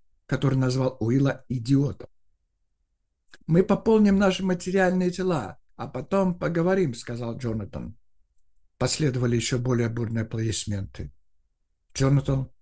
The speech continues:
занял своё место между Мазу и Беккой и Пирбрайт. Из боковой двери появились кухонные работники, везущие большие металлические чаны — из которых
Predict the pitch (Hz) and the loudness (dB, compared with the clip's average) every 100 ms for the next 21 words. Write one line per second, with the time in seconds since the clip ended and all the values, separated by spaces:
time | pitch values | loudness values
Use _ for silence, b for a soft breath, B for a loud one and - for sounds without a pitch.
0 | _ 190 185 123 117 - 120 123 202 220 | _ 0 2 2 -2 -2 -2 2 2 2
1 | - 190 143 113 110 107 - _ 104 107 | 0 2 0 -2 -4 -8 -8 _ -6 -2
2 | - 165 - 151 135 101 - 131 - 135 | 0 0 0 -2 0 -4 -4 -6 -2 -2
3 | 160 - _ - 87 78 65 58 - - | -2 -4 _ -6 -4 -4 -8 -10 -12 -20
4 | _ _ _ _ _ _ - B B 160 | _ _ _ _ _ _ -20 B B 2
5 | 170 180 185 196 196 240 214 - 143 185 | 4 2 4 2 2 2 2 2 2 4
6 | 196 - 185 180 180 180 170 131 127 123 | 2 0 -2 2 2 2 0 -2 -4 -8
7 | 117 131 127 131 123 - 127 127 - 131 | -6 -4 0 0 0 -2 -2 -2 -2 -2
8 | 123 120 123 120 - - 117 113 - 113 | -4 -2 -2 -2 -4 -6 -4 -4 -2 -2
9 | 107 101 - _ b b _ 135 - 147 | -2 -4 -8 _ b b _ -2 0 0
10 | - 208 131 | 0 0 0